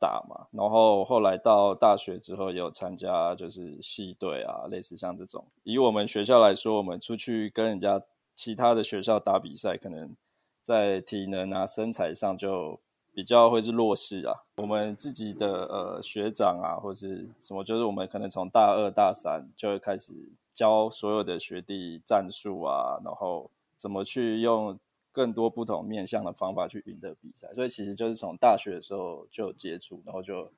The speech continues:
很喜欢，后来就慢慢喜欢上研究，研究这些篮球很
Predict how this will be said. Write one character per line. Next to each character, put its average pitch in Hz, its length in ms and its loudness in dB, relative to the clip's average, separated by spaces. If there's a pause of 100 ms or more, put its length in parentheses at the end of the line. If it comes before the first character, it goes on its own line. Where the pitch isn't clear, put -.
很 101 140 -12
喜 95 240 -12
欢， 98 380 -6 (400)
后 135 100 4
来 117 60 8
就 120 100 0
慢 123 180 4
慢 117 360 0
喜 - 260 -8
欢 110 160 2
上 117 180 0
研 95 160 -4
究， 101 300 -8
研 101 240 -10
究 113 220 -2
这 104 100 -8
些 95 400 -8
篮 95 240 -4
球 78 320 -16
很 78 260 -16